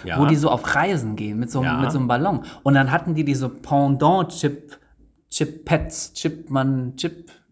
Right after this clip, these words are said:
Speaker 1: Chipman-Chinen.
Speaker 2: Women's, Chip-Girlies.
Speaker 1: Chip-Girls.
Speaker 2: Da waren dann die drei Girls, die quasi ge-, äh, ne,
Speaker 1: Ja.
Speaker 2: in die, die, die Antithese dann gebildet haben zu den dreien.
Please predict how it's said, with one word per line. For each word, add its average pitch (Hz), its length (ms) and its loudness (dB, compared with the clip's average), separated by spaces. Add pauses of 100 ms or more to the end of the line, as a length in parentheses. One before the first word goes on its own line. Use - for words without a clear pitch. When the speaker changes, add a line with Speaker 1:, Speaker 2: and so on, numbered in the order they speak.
(100)
Speaker 1:
Chipman-Chinen. 147 680 6
Speaker 2:
Women's, 101 260 4
Chip-Girlies. 113 920 2
Speaker 1:
Chip-Girls. - 360 -6
Speaker 2:
Da - 20 -2
waren 135 160 2
dann 147 80 0
die 143 100 0
drei 131 200 -2
Girls, 131 440 0
die 151 140 0
quasi 131 260 -2
ge-, 123 220 -2
äh, 113 320 -4
ne, 147 360 -2
Speaker 1:
Ja. 117 160 0 (320)
Speaker 2:
in 117 240 0
die, 113 260 -2
die, 110 160 -4
die 113 180 -4
Antithese 120 680 0
dann 110 180 0
gebildet 110 400 -2
haben 104 180 -6
zu 113 120 -8
den 104 160 -8
dreien. 98 320 -2